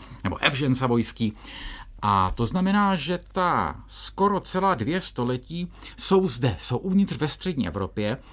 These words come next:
a kdykoliv mohou postupovat dál k Prešporku, k Vídni, vlastně proč by ne k Praze,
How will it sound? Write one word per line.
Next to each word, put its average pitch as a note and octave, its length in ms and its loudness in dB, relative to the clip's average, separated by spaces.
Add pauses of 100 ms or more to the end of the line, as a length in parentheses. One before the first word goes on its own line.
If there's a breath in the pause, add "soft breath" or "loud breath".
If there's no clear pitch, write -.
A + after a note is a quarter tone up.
(140 loud breath)
a B2+ 80 0
kdykoliv C3+ 680 2
mohou E3+ 320 4
postupovat D3+ 680 -4
dál B2 600 4 (400 soft breath)
k - 60 -20
Prešporku, C3 840 2 (240)
k - 60 -2
Vídni, B2 760 6 (220 loud breath)
vlastně D#3 460 4 (220 loud breath)
proč F#3+ 340 4
by G#3+ 140 4
ne G#3+ 180 6
k G#3+ 120 -8
Praze, A3 500 -2